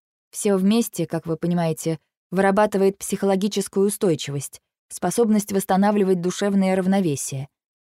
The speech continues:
Без этих качеств в нашей профессии делать нечего». Моя маленькая речь прозвучала так, словно я пришла наниматься на работу в новую ветеринарную клинику.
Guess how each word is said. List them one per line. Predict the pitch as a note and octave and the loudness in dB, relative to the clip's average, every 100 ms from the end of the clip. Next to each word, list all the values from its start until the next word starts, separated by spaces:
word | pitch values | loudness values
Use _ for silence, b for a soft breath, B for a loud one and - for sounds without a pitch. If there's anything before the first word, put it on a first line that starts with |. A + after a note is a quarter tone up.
| - | -6
Без | F3 | -2
этих | F#3 F3+ - | -2 -2 -4
качеств | F3+ G3 F3 - | -4 -2 -4 -6
в | E3 D#3+ | -10 -4
нашей | E3 F3 E3+ | -4 -2 -4
профессии | F3 F3 F#3 - F#3 | -2 0 -2 0 0
делать | F3 F3+ G3 | 2 0 0
нечего». | F3+ D3+ C#3+ D3+ - _ _ _ _ _ _ _ _ | -2 -2 -6 -10 -12 _ _ _ _ _ _ _ _
Моя | - F3 | -2 2
маленькая | F#3 F3+ F3 - F3 | 4 2 0 0 0
речь | G#3 G3+ | 0 -2
прозвучала | D3+ D3 D#3 - E3 D#3+ | -8 -4 -4 -4 -4 -2
так, | - E3 | -4 -6
словно | - D3+ D3 | -8 -6 -4
я | D3+ | -4
пришла | D3+ D3+ E3+ | -4 -6 -2
наниматься | E3 D#3+ E3 E3 - | -2 0 0 -2 -2
на | E3 | -2
работу | E3 E3 G#3+ G3 | -2 -2 -2 -2
в | D3+ | -2
новую | E3+ E3 E3 | -2 0 -2
ветеринарную | D#3 D3 D#3+ D#3+ D#3+ E3 E3+ | -2 -4 -2 0 0 0 -4
клинику. | - D#3+ B2+ A#2+ B2 | -2 -2 -2 -6 -8